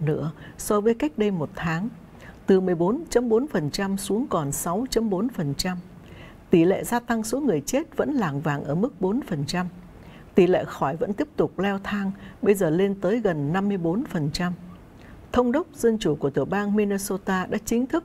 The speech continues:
thu hồi sắc lệnh cấm không được sử dụng thuốc hydroxychloroquine để trị dịch covid. Thuốc này được biết là thuốc trị sốt rét. Trước đây đã được Tổng thống Trump thắc mắc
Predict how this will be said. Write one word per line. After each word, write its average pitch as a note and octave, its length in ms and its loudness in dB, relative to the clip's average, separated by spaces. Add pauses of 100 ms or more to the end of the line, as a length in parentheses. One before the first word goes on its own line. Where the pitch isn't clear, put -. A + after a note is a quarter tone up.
thu G3+ 200 4
hồi E3 220 0
sắc - 280 -6
lệnh D#3 160 0 (460)
cấm A3 120 8 (120)
không A#3 240 0
được D3+ 140 0
sử D3 160 0
dụng - 260 -2
thuốc C4 220 0 (340)
hydroxychloroquine G3 1500 0 (420)
để E3+ 160 6
trị E3 360 -2
dịch D3+ 260 -2 (160)
covid. G3+ 360 0 (540)
Thuốc E4+ 160 2
này F#3+ 140 4
được D#3 140 -2
biết G3 240 0
là D#3+ 60 2
thuốc C#4 260 -4
trị - 180 -2
sốt B3 200 -4
rét. B3+ 260 0 (420)
Trước D4+ 200 0
đây A3+ 160 6
đã A#3+ 100 0
được F#3 200 2 (100)
Tổng C#3+ 220 0
thống G#3 220 -2
Trump G3+ 300 -2
thắc D#4 240 -4
mắc C4+ 140 0